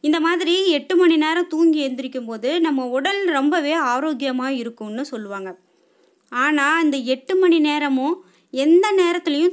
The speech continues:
தூங்கக்கூடாதுங்க. இரவு நேரம் மட்டும்தான் தூங்குறதுக்கு உகந்த நேரமா சொல்றாங்க. பூமியோட தட்பவெட்ப நிலைகள் மாறி இரவு நேரத்துல குளிர்ச்சி பொருந்திய சூழ்நிலை மட்டும்தான் தூங்குறதுக்கு ஏற்ற காலமா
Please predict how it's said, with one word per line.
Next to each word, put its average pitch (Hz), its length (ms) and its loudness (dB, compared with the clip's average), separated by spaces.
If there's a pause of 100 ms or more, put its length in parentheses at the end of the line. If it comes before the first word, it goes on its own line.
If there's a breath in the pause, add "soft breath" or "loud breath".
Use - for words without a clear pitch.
தூங்கக்கூடாதுங்க. 226 600 -8 (540 soft breath)
இரவு 370 440 0
நேரம் 285 320 2
மட்டும்தான் 277 840 0
தூங்குறதுக்கு 311 560 0
உகந்த 320 480 2
நேரமா 220 500 -4
சொல்றாங்க. 196 500 -10 (760)
பூமியோட 359 840 2
தட்பவெட்ப 302 680 -2
நிலைகள் 294 460 0
மாறி 277 680 -2 (300 loud breath)
இரவு 427 340 0
நேரத்துல 339 600 0
குளிர்ச்சி 370 440 -2
பொருந்திய 285 600 -4
சூழ்நிலை 330 520 2
மட்டும்தான் 254 760 -2
தூங்குறதுக்கு 339 560 -4
ஏற்ற 233 300 -6
காலமா 202 320 -10